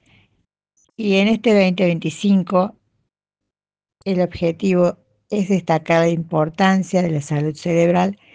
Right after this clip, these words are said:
y concientizar sobre la prevención de enfermedades cerebrales. Y el lema en este año veinte veinticinco es Salud Cerebral para todas las edades. Los objetivos planteados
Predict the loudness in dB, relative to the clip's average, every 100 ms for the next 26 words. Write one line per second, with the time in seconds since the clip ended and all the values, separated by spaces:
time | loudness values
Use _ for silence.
0 | -20 -20 _ -6 -4 0 0 2 2 2
1 | 0 -4 -2 -2 0 0 0 0 -4 -4
2 | -2 -4 -4 -4 -2 -2 -2 -2 -4 -6
3 | -6 -6 -6 -8 -10 -14 -8 -4 0 4
4 | 4 2 0 -8 _ _ _ _ _ _
5 | -6 -6 -2 2 2 2 0 -2 -2 -2
6 | -4 -6 -4 0 0 2 -2 -2 _ -2
7 | -2 -2 -8 _ _ _ -2 2 2 0
8 | -2 -2 2 2 2 -2 -6 -6 0 0
9 | 0 0 0 -2 -10 _ _ -4 -2 -4
10 | -6 -8 -8 -12 -16 -20 -20 -20 _ _
11 | _ _ _ _ _ _ _ _ -20 -20
12 | _ _ _ _ _ -8 -4 -4 -2 -2
13 | 2 2 2 2 2 0 0 2 4 2
14 | 0